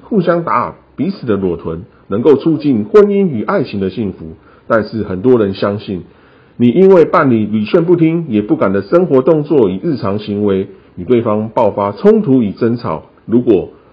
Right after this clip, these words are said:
伴侣遵从 Spencer 打裸臀计划，全裸趴在你的膝盖上或趴在床上，让你打裸臀，你的愤怒在裸臀曲线的情欲引诱之下，绝对因此融化。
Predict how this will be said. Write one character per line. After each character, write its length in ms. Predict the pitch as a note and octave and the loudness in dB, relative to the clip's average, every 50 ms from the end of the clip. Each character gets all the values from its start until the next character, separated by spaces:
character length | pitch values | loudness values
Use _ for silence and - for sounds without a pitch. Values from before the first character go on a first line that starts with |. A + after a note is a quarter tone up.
| _ _ - | _ _ -2
伴 180 | - D3+ A#2 G#2 | 0 0 0 0
侣 120 | G2+ F#2+ | -2 -4
遵 240 | F#2 B2+ B2+ B2 B2 | 0 0 0 0 0
从 240 | - G#2 F#2 G2 G#2 | -2 -4 -4 -4 -6
Spencer 640 | - - - - C#3+ - D3 - A2+ G2 E2+ D#2+ | -10 -2 4 4 4 4 4 0 -2 -4 -4 -4
打 160 | - G#2+ B2+ G3 | -6 -6 -4 0
裸 180 | F#3+ D3+ G2+ | 2 2 0
臀 220 | - G2 F2+ F#2 G2 | 0 -2 -8 -10 -10
计 180 | - C3+ A2 | -10 -8 -8
划， 300 | G2+ G#2+ G#2 F2 D2+ - _ _ _ | -4 -4 -4 -6 -6 -10 _ _ _
全 340 | - - - G#2+ G2 A#2 C3 | -20 -12 -8 -6 -4 -2 0
裸 240 | C3 G#2 E2 D#2+ - - _ _ _ _ | 0 -2 -2 -4 -10 -18 _ _ _ _
趴 180 | - - A2+ A2 | -10 -6 -6 -4
在 140 | A2 B2 F#2+ | -2 -2 -2
你 80 | F2+ | -2
的 60 | F2+ | -6
膝 220 | E2+ - - B2 A#2 | -10 -12 -12 -10 -8
盖 160 | C3+ A2+ F#2 | -6 -6 -6
上 300 | E2 - - F#2 D2+ C#2+ - _ _ _ _ - | -6 -6 -8 -8 -8 -10 -16 _ _ _ _ -6
或 240 | D#3 A#2+ F#2+ D#2+ - - - | -4 -2 -2 -4 -6 -10 -10
趴 160 | D3+ D#3 D#3 | -6 -4 -4
在 180 | D#3 D#3+ D#3+ A2+ | -2 -2 -4 -4
床 380 | F#2+ - - - D#3+ D#3+ F3+ - | -4 -8 -12 -12 -12 -10 -12 -10
上， 260 | - D3+ A#2+ F2 E2 - _ _ _ _ _ _ - | -8 -8 -8 -8 -10 -16 _ _ _ _ _ _ -2
让 220 | - G#3 F3 C3 | 0 2 2 2
你 60 | A2+ | 0
打 200 | - - A2 B2+ | -2 -2 -2 0
裸 220 | F#3+ G#3 D#3 G2 E2 | 2 2 2 0 0
臀， 300 | - - E2 E2 E2+ A2 _ _ _ _ _ _ - | -6 -8 -12 -12 -12 -14 _ _ _ _ _ _ -12
你 100 | F#2 F2+ | -10 -6
的 140 | E2 F2+ | -6 -6
愤 260 | - - C3+ A2 G#2+ A2 | -2 2 2 2 2 2
怒 240 | A2+ G#2 F2+ E2+ - - _ _ _ - | 0 -2 -4 -6 -10 -14 _ _ _ 0
在 140 | - C#3 | 2 2
裸 220 | B2 A#2 A2 G2+ G2 | 4 6 4 4 4
臀 160 | A#2 A#2 C#3 | 2 0 -2
曲 160 | - - A2 | -2 -6 -4
线 200 | G#2 F3+ E3+ D3+ | -2 0 0 2
的 140 | C3+ B2 G#2 G#2+ - - _ _ _ _ _ _ | 2 0 -2 -2 -6 -18 _ _ _ _ _ _
情 320 | - - - - C3 E3 G#3+ | -18 -14 -4 -2 -2 0 2
欲 180 | A#3 G3+ C#3+ | 0 0 0
引 140 | A2 G#2 G#2 | -2 -2 0
诱 160 | A2+ D#3+ C3 | 2 2 2
之 140 | - - B2 | 0 -2 -8
下， 240 | - - G#2+ E2 - - _ _ _ _ _ | -4 -4 -4 -4 -6 -14 _ _ _ _ _
绝 120 | - F#2+ F#2+ | -8 -8 -2
对 160 | G2+ A2 G2+ | 0 0 0
因 160 | G#2+ A2 G#2+ | 0 -2 -4
此 160 | G#2+ - F#2 | -4 -6 -12
融 240 | D#2 D#2 D#2 D2+ D2 | -12 -10 -10 -10 -10
化。 280 | - - F2+ D2+ C2+ | -8 -8 -8 -8 -8